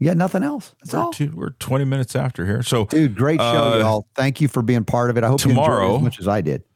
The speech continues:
Speaker 2: A M A.
Speaker 1: Yep.
Speaker 2: And then, uh, if I can get you hooked up with somebody for the Sunday show, you would record after the A M A?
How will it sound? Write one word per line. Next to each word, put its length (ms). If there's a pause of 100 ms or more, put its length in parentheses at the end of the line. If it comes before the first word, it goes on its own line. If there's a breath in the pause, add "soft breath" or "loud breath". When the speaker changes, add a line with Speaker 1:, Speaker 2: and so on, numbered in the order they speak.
(220)
Speaker 2:
A 140
M 120
A. 300 (480)
Speaker 1:
Yep. 260 (200)
Speaker 2:
And 200
then, 440 (560)
uh, 300
if 140
I 100
can 160
get 320
you 140
hooked 260
up 220
with 260
somebody 580
for 400
the 400
Sunday 360
show, 680
you 180
would 100
record 460
after 300
the 120
A 40
M 220
A? 180